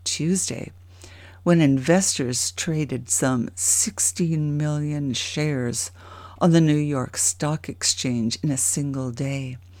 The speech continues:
and Wall Street crashed. And weirdly, exactly thirteen Zulkin cycles ago, as of this day, the action thriller called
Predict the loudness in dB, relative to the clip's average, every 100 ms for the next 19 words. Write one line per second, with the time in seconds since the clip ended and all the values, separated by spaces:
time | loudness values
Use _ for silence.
0 | -20 -16 -2 0 0 0 2 2 2 -2
1 | -2 -2 -6 -20 -20 -20 -18 -8 -6 -6
2 | -6 -6 -8 -16 -20 -20 -20 -20 -20 -20
3 | -20 -20 -20 -20 -18 -18 -18 -20 -20 -20
4 | -20 -18 -2 0 2 4 8 8 6 0
5 | -2 -6 -10 -16 -20 -20 -20 -20 -20 -10
6 | 2 4 4 4 4 2 0 -2 -2 -2
7 | 6 8 8 -2 0 0 2 0 -2 0
8 | 0 -2 -4 -2 -2 -4 -4 -6 -4 -6
9 | -6 -6 -4 -6 -6 -8 -14 -20 -18 -4
10 | -2 -2 -4 -6 -6 -4 -2 -2 -4 -4
11 | -6 -10 -16 -20 -20 -20 -20 -20 -20 -20
12 | -4 2 4 4 2 -2 0 0 -2 -8
13 | -8 -2 4 4 2 0 -4 -10 -6 -2
14 | 0 0 -4